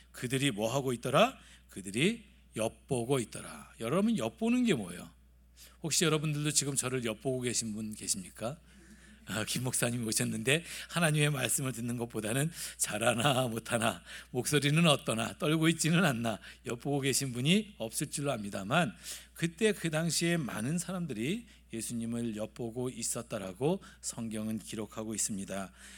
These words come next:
어, 우리가 보는 이에스비 성경에 보면 영어로 이렇게 기록되어 있습니다. "They were watching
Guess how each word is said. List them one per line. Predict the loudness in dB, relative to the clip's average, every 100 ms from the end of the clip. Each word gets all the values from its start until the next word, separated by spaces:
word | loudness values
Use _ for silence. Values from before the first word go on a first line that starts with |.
| -20 -14
어, | -6 -6
우리가 | -2 0 0
보는 | 2 0 2 0 -2 -8 -12
이에스비 | -2 0 2 0 -2 -2 0 0
성경에 | -2 -2 0 0
보면 | 0 0 0 2
영어로 | 0 2 0
이렇게 | 0 -2 -2
기록되어 | -2 -2 -2
있습니다. | 0 -2 -2 -2
"They | 0 0 0
were | 2 2 4
watching | 4 2 2 2 4 4